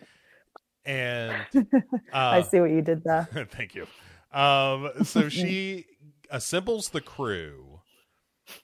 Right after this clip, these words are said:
Speaker 1: to do a scene that is like s-
Speaker 2: Sorry. <laughs> I was just laughing 'cause when you said Avengers, it reminded me of, like, Avengers Assemble, and I was like, "That is not this movie."
Speaker 1: Right, yeah, Gay Avengers Assemble.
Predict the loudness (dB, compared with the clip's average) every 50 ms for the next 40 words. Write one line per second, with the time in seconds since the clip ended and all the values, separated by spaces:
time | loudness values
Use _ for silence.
0 | _ -20 -20 -20 _ _ _ _ _ _ _ _ -16 -2 0 2 2 2 0 -4
1 | -6 -10 _ _ _ -20 -14 -10 -8 -8 -6 -4 -6 -4 -2 -2 -2 -2 -4 -8
2 | -6 -6 -4 -2 -2 -4 -4 -6 -10 -12 -14 -16 -18 -18 -20 -20 _ -12 -6 -2
3 | -2 -2 -2 -2 -6 -6 -4 -4 -4 -4 -2 2 4 6 6 6 6 4 2 0
4 | -4 -8 -12 -16 -20 _ _ _ _ _ _ _ _ _ -14 -14 -14 -12 -12 -12
5 | -12 -6 2 2 4 4 4 4 4 4 4 4 0 -4 0 0 0 2 2 0
6 | 0 0 2 2 2 2 2 2 2 2 4 4 4 4 4 2 2 2 2 2
7 | 2 2 2 2 2 2 0 0 0 2 0 -2 0 0 0 0 0 -2 -2 -4
8 | 0 0 0 0 2 2 2 4 4 4 4 2 2 2 0 0 2 0 0 0
9 | 0 -2 -2 -4 -4 -2 -2 -4 -4 -4 -6 -6 -4 -4 -2 -2 -2 -4 -6 _
10 | _ _ _ _ _ _ _ _ _ _ _ _ _ _ _ -2 2 2 4 4
11 | 2 0 0 2 2 2 2 2 -2 0 2 2 2 4 2 -2 -2 -2 -2 0
12 | 0 0 0 -4 -6 -6 -2 -2 -2 -2 -2 -4 -4 -2 -2 -2